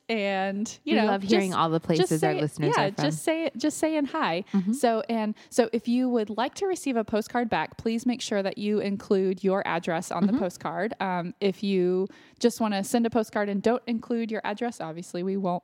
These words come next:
Speaker 1: send one
Speaker 2: Right.
Speaker 1: back, but we would like to write you back.
Speaker 2: And I feel like if we get some exceptionally creative, you know, pictures
Speaker 1: Oh,
Speaker 2: on the
Speaker 1: yeah.
Speaker 2: front can be really interesting. So we
Speaker 1: Mm-hmm.
Speaker 2: might have to share a couple of those too.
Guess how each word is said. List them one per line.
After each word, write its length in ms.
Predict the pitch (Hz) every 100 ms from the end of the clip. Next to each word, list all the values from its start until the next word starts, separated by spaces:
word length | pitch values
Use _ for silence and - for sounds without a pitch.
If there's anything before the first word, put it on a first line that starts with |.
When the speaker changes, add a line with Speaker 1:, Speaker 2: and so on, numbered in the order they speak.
| _
Speaker 1:
send 300 | - 208 190
one 140 | 185
Speaker 2:
Right. 80 | 180
Speaker 1:
back, 280 | 180 175 -
but 220 | - 160
we 140 | 196 214
would 200 | 202 220
like 200 | 190 -
to 140 | 202
write 200 | 175 175
you 120 | -
back. 420 | 190 - - - - _ -
Speaker 2:
And 100 | 214
I 80 | 220
feel 120 | 247
like 140 | 254 277
if 140 | 254
we 60 | 240
get 260 | 202 175 -
some 240 | 196 180
exceptionally 600 | - - 180 165 - 175
creative, 680 | 160 - 175 156 160 156 160 - _ _ _ _ -
you 100 | 175
know, 160 | 147
pictures 380 | 143 208 - 254
Speaker 1:
Oh, 40 | 220
Speaker 2:
on 60 | 202
the 60 |
Speaker 1:
yeah. 60 | 175
Speaker 2:
front 260 | 170 165
can 140 | - 180
be 120 | 165
really 200 | 151 151
interesting. 540 | - 156 170 - 175 185
So 120 | 277
we 40 |
Speaker 1:
Mm-hmm. 80 | 160
Speaker 2:
might 60 | 143
have 100 | 143
to 60 |
share 160 | - 147
a 40 |
couple 280 | - 143 85
of 140 | 87 -
those 180 | -
too. 80 | -